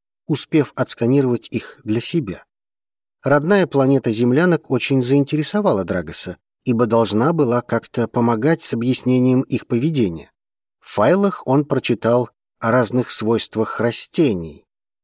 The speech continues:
Одни были лечебными, другие — ядовитыми, а порой и тем, и другим сразу. Что ж,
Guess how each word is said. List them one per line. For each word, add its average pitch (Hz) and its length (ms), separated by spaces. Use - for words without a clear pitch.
Одни 113 380
были 156 600
лечебными, 104 880
другие — 117 720
ядовитыми, 110 880
а 117 120
порой 147 600
и 107 120
тем, 123 240
и - 140
другим 101 400
сразу. 78 420
Что - 280
ж, - 360